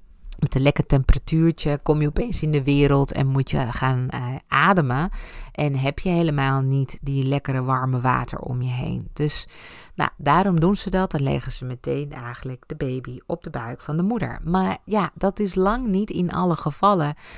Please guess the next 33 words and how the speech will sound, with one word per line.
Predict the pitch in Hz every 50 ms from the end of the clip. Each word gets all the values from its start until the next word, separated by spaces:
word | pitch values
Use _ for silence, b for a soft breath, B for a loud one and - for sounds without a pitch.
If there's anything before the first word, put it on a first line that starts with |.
| B B B B B B
eh, | - - 151 147 147 143 - - - - - - - 143 139
roze | - 143 160 165 170 165 151 - 139
geur | - - 147 143 139 139
en | 135 131 127
maneschijn. | 123 117 123 120 127 127 - - - 120 120 120
Dat | 120 131 143 143
besef | 151 160 - - 170 165 160
ik | 170 160 -
mezelf | 156 151 - - 131 135 139 139 - -
ook | - 208 240 233 226
wel. | 214 214 202 196 190 196 196 B B B B B B B _
Dus | 180 180 170 - - -
dat | - 160 160 156 - - - -
wou | - - 147 143 135
ik | 131 - -
nog | - 139 - -
even | - 135 139 - - -
als | - 131 -
kanttekening | - - 131 131 139 - - 127 131 131 - 135 135 135 131 131
meegeven. | 135 139 143 143 143 143 143 - - 135 131 123 131 - - - 147 139 B B B B B B B B - - - - - - - - - - - - -
Oké? | - 156 147 - - 185 208 254 320 B B B B B B B B B
Dus, | - 175 156 123 - - - - - - - - -
nou, | 185 185 147 - - b b b b b b b - _
ehm, | - 202 208 208 208 208 208 202 208 202 202 196 196 - _ _ _ _ _ _ _ _ _ 165
je | 180 214
weet | 202 240 262 254 -
niet | 190 208 247 302 320
hoe | - 269 262
laat | 254 233 226 226 -
je | 190
bent | 185 185 180 175 -
gewo-, | - 151 123 117 120 117 113 - -
geboren. | - - - 131 139 113 113 117 113 107 - 123